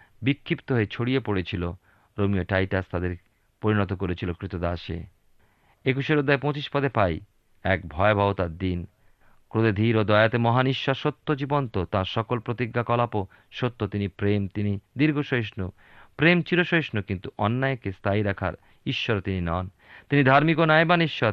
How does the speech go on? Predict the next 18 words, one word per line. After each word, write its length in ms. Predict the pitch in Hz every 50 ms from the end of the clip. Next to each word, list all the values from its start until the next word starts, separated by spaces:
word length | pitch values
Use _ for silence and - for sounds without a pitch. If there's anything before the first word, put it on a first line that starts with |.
| - -
তিনি 160 | 107 98 95
গ্রাসকারী 500 | 92 101 107 117 117 - - 113 101 101
অগ্নিস্বরূপ, 540 | 101 101 113 120 117 - - 101 90 87 - - - - - _ _ -
তিনি 140 | 113 107
নিজের 320 | 101 104 113 113 123 117 107
গৌরব 360 | 101 107 107 104 98 95 85 - _
অন্য 280 | - 117 120 131 135 127
কাউকে 320 | - 98 92 87 87 90
দেওয়ার 280 | 80 90 90 85 82 80 - _ _ - - _
ঈশ্বর 320 | 104 98 - - - 90
নন।" 380 | 87 87 85 85 85 85 85 85 90 - _ _ _ _ _ _ _ _ _ _ - _ _ _ _
ছাব্বিশ 360 | - - 120 117 113 131 120
পদে 140 | - 131 120
দেখি, 240 | 113 110 107 - 123
"এই 60 | 113
নিদারুণ 400 | 107 110 107 113 117 113 117 117
ক্লেশদায়ক 560 | 101 - 120 110 110 104 - 110 104 104 -
অবস্থা 520 | - 87 107 107 120 123 - - 113 101